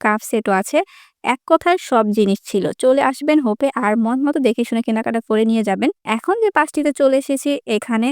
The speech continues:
কুর্তি, ওয়ান পিসের এত হিউজ ভেরিয়েশন সব সময় থাকে। প্রতিবার হোপ মার্কেট নিয়ে ভিডিও দেওয়ার সময় এই জায়গাটা দেখাই। এখানে মাত্র তিনশো চারশো টাকার মধ্যে এই ওয়ান পিস বা কুর্তিগুলো পাওয়া যায়। এত কালার, এত ডিজাইন যে দেখো শেষ করতে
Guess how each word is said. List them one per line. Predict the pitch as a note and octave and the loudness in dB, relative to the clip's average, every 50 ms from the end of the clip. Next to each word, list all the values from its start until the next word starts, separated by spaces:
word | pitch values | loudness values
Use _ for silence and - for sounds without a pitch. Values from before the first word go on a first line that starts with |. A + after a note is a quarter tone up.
| D4 - | -4 -2
কুর্তি, | - C4 B3 A#3+ G#3+ - - A#3+ A#3 | 0 2 2 2 0 -2 0 2 2
ওয়ান | A3 G#3 G#3 G#3+ A3+ | 4 4 2 2 0
পিসের | - B3 A#3+ - - A#3+ A3+ - | -2 -2 -4 -2 -2 -4 -2 -2
এত | G#3+ G#3 G#3 A#3 | -4 -2 0 -2
হিউজ | A#3 G#3 A3 G#3+ A3+ A#3 B3+ | -2 0 2 2 2 2 2
ভেরিয়েশন | B3+ C#4 C4+ C4 C4 C4+ - D4 C#4+ | 0 0 2 2 2 2 2 0 -2
সব | - - A3 G#3 - | 0 0 -2 -2 -2
সময় | - - A3 G#3 G3 A#3 | -4 -4 -4 -2 -4 -4
থাকে। | - - G#3+ - - C#4 - _ _ _ _ _ _ _ - C4+ | -6 -8 -10 -4 -4 -4 -4 _ _ _ _ _ _ _ -2 0
প্রতিবার | C#4 D4 D4+ C#4 D#4 D#4 C#4+ - | 0 0 2 0 0 0 0 0
হোপ | C4+ C#4 C#4+ F4 D#4 | 0 0 0 0 -2
মার্কেট | C#4+ D4 - D4 C4+ C#4+ | 0 0 -2 -2 0 2
নিয়ে | C#4 C4 A3+ | 2 2 2
ভিডিও | A#3 A#3+ B3+ B3 A#3+ A#3+ | 2 2 2 2 2 2
দেওয়ার | A#3+ A3+ A3 A3+ - | 2 0 0 -2 -2
সময় | A3 G3+ G#3 C4+ - C#4+ C#4 | -2 -2 -2 -2 0 0 0
এই | C#4+ C4 | 0 2
জায়গাটা | C4 B3 A#3+ A#3+ A#3 A3+ G#3+ G3+ | 0 0 0 0 -2 0 0 -2
দেখাই। | G3 - - - G#3 G#3+ E4+ - _ - - A#3 | -4 -4 -4 -2 0 0 0 0 _ -6 -4 -2
এখানে | A#3+ - B3 B3 B3+ B3+ | -2 0 0 2 2 0
মাত্র | A#3+ A#3+ - A3+ - - | 0 0 -2 -2 0 0
তিনশো | B3+ B3 A#3+ - D#4+ E4 - | 0 0 2 0 0 -2 -2
চারশো | C4+ B3+ - - A#3 - | -4 -6 -4 -6 -4 -4
টাকার | A3 G#3 A3+ G#3+ G#3+ | -2 -2 0 -2 0
মধ্যে | G#3+ A3+ B3 A#3+ B3 C4 | 0 0 -2 -2 0 0
এই | C4 | 0
ওয়ান | A3 G3+ G#3 G#3 - | 0 0 0 0 0
পিস | C4 C4+ - - B3+ | -2 -2 -2 -2 -4
বা | G#3+ A#3+ _ - | -4 -4 _ 0
কুর্তিগুলো | C4+ C4 B3+ - C#4+ C4+ C#4 D#4+ D#4+ - | 0 0 0 -2 -2 -2 0 -2 0 2
পাওয়া | A#3+ G#3+ G3+ G3 A3+ | 2 2 2 0 -2
যায়। | F3 G#3+ - - - - - _ - - - G#3+ | -4 -4 -6 -12 -20 -20 -20 _ -10 -6 -6 -6
এত | A3+ - - C4 B3+ - - | -4 0 2 2 2 2 0
কালার, | A3+ G#3+ G#3+ G#3+ G#3+ G#3+ G#3+ G#3 | 0 2 2 2 2 2 0 0
এত | G#3 - A#3+ A#3 A3 | 0 2 2 2 2
ডিজাইন | B3 A3 - B3+ A#3+ A3 G#3+ | 2 0 0 0 0 2 0
যে | G#3 | 0
দেখো | G3+ G#3+ G#3 G#3 - D4+ E4+ - - | 2 2 0 0 0 -2 -2 -2 0
শেষ | - A#3 - - - | 0 0 0 0 -4
করতে | G#3 G#3 - | -4 -2 -2